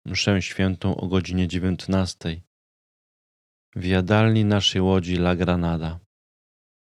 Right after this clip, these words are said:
Są to bardzo wyjątkowe chwile. Ksiądz biskup Wiktor odwołuje się do naszej pracy duszpasterskiej z ludźmi z osad, do ich biedy, do ich pokory i dobrej chęci.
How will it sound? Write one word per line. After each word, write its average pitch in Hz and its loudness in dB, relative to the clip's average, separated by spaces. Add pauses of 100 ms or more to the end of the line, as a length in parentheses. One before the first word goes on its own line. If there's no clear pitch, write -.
(580)
Są 120 2
to 117 2
bardzo 117 4
wyjątkowe 104 2
chwile. 82 -4 (1160)
Ksiądz 92 -2
biskup 92 -2
Wiktor 101 -2
odwołuje 98 2
się 107 0
do 92 2
naszej 98 0
pracy 104 -2
duszpasterskiej 101 -2
z 90 -4
ludźmi 98 0
z 87 -6
osad, - -4 (840)
do 90 0
ich 87 -2
biedy, 98 0 (480)
do 92 2
ich 92 -4
pokory 104 2
i 98 -4
dobrej 90 2
chęci. 87 -2